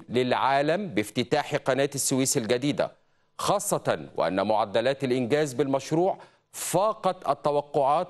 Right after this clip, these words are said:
بفضل جهود القوات المسلحة وتضافر جهود العاملين بالمشروع،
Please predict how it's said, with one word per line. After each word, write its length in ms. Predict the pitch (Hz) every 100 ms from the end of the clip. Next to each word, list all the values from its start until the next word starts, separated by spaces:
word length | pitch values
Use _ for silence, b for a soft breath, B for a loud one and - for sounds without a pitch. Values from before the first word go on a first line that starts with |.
| -
بفضل 640 | 95 117 - 165 151 160 131
جهود 360 | 139 170 127
القوات 580 | 107 95 120 117 151 170
المسلحة 800 | 160 156 160 156 160 - 196 - _ _ b b b -
وتضافر 680 | 104 127 110 139 151 156 135
جهود 340 | 127 143 147
العاملين 800 | 139 123 131 131 131 131 131 123
بالمشروع، 680 | 90 117 120 - 120 98